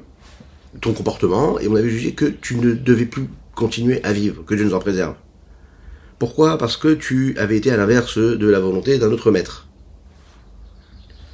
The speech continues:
Mais, en fin de compte, on a décidé non pas que tu serais, que tu ne cesserais de vivre,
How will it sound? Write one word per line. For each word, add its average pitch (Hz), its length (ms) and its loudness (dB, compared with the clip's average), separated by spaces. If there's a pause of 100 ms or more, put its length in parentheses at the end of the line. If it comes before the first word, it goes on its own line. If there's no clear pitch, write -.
(120)
Mais, 110 360 2 (340)
en 110 80 -2
fin 113 120 2
de - 40 -8
compte, 120 160 0
on 107 80 2
a 104 60 6
décidé 117 340 -2
non 110 160 2
pas 113 120 0
que 110 80 -8
tu 92 120 -12
serais, 90 460 2 (600)
que - 80 -14
tu 98 40 -4
ne 92 60 -2
cesserais - 340 2
de 101 80 4
vivre, 123 380 -2